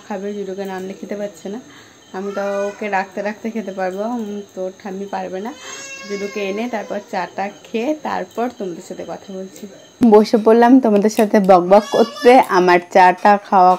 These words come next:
complete। এতক্ষণ জুডোকে নিয়ে খেলা করছিলাম, আহ, একটু Facebook ঘাঁটছিলাম, এইসবই করছিলাম। তো যাই হোক, আম,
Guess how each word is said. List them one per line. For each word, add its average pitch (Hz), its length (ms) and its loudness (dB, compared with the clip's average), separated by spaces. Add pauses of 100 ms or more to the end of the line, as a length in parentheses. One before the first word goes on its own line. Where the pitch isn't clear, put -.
complete। 202 440 2
এতক্ষণ 202 380 2
জুডোকে 196 360 2
নিয়ে 220 200 6
খেলা 196 300 6
করছিলাম, 214 640 0 (680)
আহ, 214 260 0
একটু 233 160 -2
Facebook 196 420 4
ঘাঁটছিলাম, 247 400 2
এইসবই 233 340 4
করছিলাম। 254 840 4
তো 226 80 2
যাই 214 260 4
হোক, 320 120 4 (580)
আম, 196 280 4